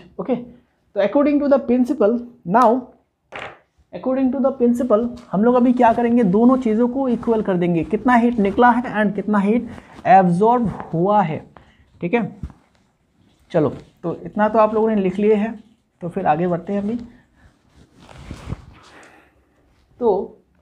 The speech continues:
हम लोग लिख सकते हैं heat released, release is equal to heat gained, heat gained,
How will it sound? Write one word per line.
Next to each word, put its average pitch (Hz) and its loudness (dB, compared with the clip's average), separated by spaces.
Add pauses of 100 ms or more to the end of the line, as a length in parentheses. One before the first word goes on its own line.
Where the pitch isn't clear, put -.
हम 175 -6
लोग 220 -2
लिख 196 -2
सकते 202 -4
हैं 190 -2 (640)
heat 202 0 (1120)
released, 214 0 (1400)
release 202 2
is 175 -2
equal 170 0
to 196 -4
heat 175 -2
gained, 143 0 (1900)
heat 196 -2 (380)
gained, 135 -2